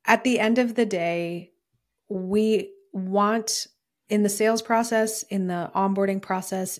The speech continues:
and throughout working together, we want to only really agree to things that we actually agree to.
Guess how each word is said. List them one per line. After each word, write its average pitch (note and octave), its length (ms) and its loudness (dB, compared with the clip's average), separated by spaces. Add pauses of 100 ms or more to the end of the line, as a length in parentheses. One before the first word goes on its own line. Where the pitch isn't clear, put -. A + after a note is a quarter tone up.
(120)
and F#3 180 -4
throughout F#3 640 -6
working F3+ 420 -8
together, E3+ 480 -6
we F#3+ 280 -2
want G#3 260 -2
to - 260 -2
only F#3 440 -4
really F3+ 460 -6
agree F3 320 -10
to F#3+ 100 -8
things G#3 400 -4
that F#3 160 -4
we E3 240 -8
actually E3+ 560 -8
agree - 260 -12
to. - 180 -18